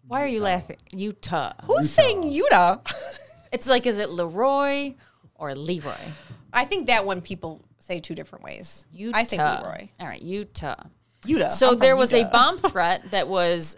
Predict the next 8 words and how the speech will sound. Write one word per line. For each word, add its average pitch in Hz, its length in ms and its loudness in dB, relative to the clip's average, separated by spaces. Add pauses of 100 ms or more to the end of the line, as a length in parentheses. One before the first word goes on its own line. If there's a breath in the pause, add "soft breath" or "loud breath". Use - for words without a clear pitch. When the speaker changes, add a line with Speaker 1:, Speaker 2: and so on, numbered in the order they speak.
Speaker 1:
emailed 190 480 -2
in, 190 460 -2 (520)
and 208 240 0
they 202 120 4
thought 269 400 2
that 220 120 0
it 196 140 -2
was 180 840 0